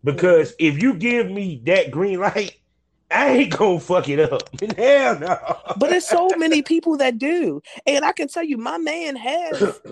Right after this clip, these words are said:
Speaker 1: <coughs>
Speaker 2: has fucked up before, you know?
Speaker 1: Okay, then how did he fuck up?
Speaker 2: <clears throat> Just not communicating. Not, not, not,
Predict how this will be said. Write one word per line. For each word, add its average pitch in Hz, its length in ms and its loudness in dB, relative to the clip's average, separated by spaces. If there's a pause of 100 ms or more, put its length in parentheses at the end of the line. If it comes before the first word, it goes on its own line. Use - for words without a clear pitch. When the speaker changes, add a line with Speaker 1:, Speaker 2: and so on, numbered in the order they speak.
Speaker 1:
<coughs> - 220 -20
Speaker 2:
has 311 500 -8 (140)
fucked - 280 -12
up 349 220 -12
before, 202 640 -12 (180)
you 262 140 -10
know? 240 420 -10
Speaker 1:
Okay, 165 260 0
then 160 360 -6
how 190 160 0
did 170 100 -2
he 160 60 -6
fuck 139 280 -10
up? 104 180 -14 (720)
Speaker 2:
<clears throat> 233 100 -20 (680)
Just 302 220 -2
not 262 180 -2
communicating. 214 800 -10 (480)
Not, 247 220 -4
not, 277 320 -6
not, 269 260 -10